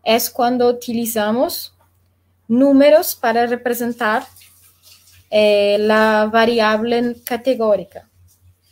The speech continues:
Por e-, por ejemplo, por ejemplo, green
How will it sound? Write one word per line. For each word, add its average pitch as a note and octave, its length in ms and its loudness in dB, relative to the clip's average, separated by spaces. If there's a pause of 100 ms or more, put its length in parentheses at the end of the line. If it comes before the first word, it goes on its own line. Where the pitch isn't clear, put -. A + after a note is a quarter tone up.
(240)
Por A3+ 140 -2
e-, A#3 240 -4
por A3+ 140 0
ejemplo, A3 560 -4 (260)
por A3+ 120 -12
ejemplo, A3 420 -12 (840)
green C4 380 4